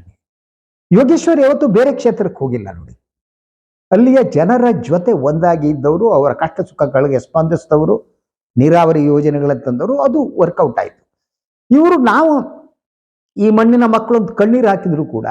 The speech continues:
ಜನ ಅದಕ್ಕೆ ಮರಳಾಗ್ಲಿಲ್ಲ. ಎಲ್ಲ ಗೊತ್ತಿದೆ, ಇವತ್ತು ಇಲ್ಲಿರ್ತೀರಿ, ನಾಳೆ ಇನ್ನೊಂದ್ ಕಡೆ ಹೋಗ್ತೀರಿ,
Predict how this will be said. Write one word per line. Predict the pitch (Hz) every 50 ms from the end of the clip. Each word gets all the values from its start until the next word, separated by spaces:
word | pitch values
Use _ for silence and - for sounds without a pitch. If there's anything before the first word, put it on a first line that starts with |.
| - - - _ _ _ _ - 175
ಜನ | 165 269 294 302 330
ಅದಕ್ಕೆ | 330 302 226 - 208
ಮರಳಾಗ್ಲಿಲ್ಲ. | 254 277 294 294 285 254 220 190 170 160
ಎಲ್ಲ | 147 175 226 262 294 285
ಗೊತ್ತಿದೆ, | 226 240 208 175 214 185 202 208
ಇವತ್ತು | 208 208 233 208 - 226
ಇಲ್ಲಿರ್ತೀರಿ, | 220 226 226 - - 233 220
ನಾಳೆ | 196 175 156 160 175 185
ಇನ್ನೊಂದ್ | 175 156 160 170 160
ಕಡೆ | 165 160 135
ಹೋಗ್ತೀರಿ, | 123 123 123 120 - 113 104 - _ _ _ _